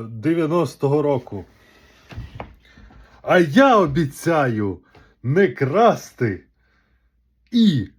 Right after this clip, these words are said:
кордони тисяча дев'ятсот п'ятнадцятого року. Е,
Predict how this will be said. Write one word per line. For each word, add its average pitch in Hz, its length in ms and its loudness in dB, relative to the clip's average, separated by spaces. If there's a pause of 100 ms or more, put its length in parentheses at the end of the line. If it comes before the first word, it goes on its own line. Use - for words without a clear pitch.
кордони 180 600 2
тисяча 175 420 -2
дев'ятсот 185 760 -2
п'ятнадцятого 143 960 -2
року. 95 440 -8 (1000)
Е, 113 240 -12